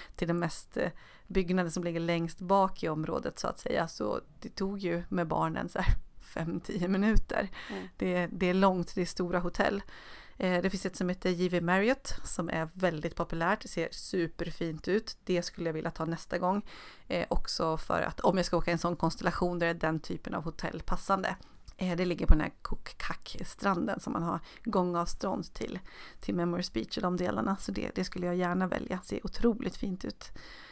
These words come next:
Speaker 1: Så att, ja, det finns väldigt mycket fina hotell. De känns, eh, extra allt. De har klientel därefter.
Speaker 2: Ja, vi bodde ju på ett av de här stora hotellen när vi var där ett par nätter. Eh, och vårt hotell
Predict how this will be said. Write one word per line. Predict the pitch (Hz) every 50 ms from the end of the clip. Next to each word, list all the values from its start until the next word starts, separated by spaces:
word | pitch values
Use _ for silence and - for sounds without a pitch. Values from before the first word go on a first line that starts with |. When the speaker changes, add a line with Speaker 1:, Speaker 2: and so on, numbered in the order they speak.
| - - - - - -
Speaker 1:
Så | - - 220
att, | 220 - -
ja, | - 247 285 320 - - -
det | 254 254
finns | - 294 294 285 285 - - - -
väldigt | - - - 302 277 220 214 -
mycket | 220 202 - 220 190 -
fina | - 208 196 196 202 190 190
hotell. | 208 208 180 - - 175 180 180 180 175 185 185
De | 180 185 180 180 180 180
känns, | 185 - - 175 175 175 175 170 - - - - -
eh, | 175 170 170 170 165 - -
extra | 180 - - - - - - - 165 - -
allt. | - - 165 160 - - 160 - - - - - - - - -
De | 180 180 165 175
har | 160 175 165 175 180 180
klientel | 175 - - - - - 185 - - - 175 170 170 175 185
därefter. | 196 180 175 170 170 175 185 - - - 196 185 185 - - - - - - - - - - - - - - - - - - - - - - -
Speaker 2:
Ja, | - 202 233 240 247 262 262 262
vi | 233 220 233 226
bodde | 226 254 226 190 196
ju | 196 208
på | - 240
ett | 208 - - 180
av |
de | 180 190
här | 180 156
stora | - - - 185 175 165 170 165 165
hotellen | 160 - - 180 - - 196 190
när | 202 190 180
vi | 175 170
var | 170 175
där | - 156 - 240 240 220 -
ett | 214 -
par | - 196 180
nätter. | 180 185 - - - 190 220 233 - - - - - - - - - - -
Eh, | - 208 196 190 190 185
och | - - 196
vårt | 190 202 202 -
hotell | - 196 - 196 180 165 - -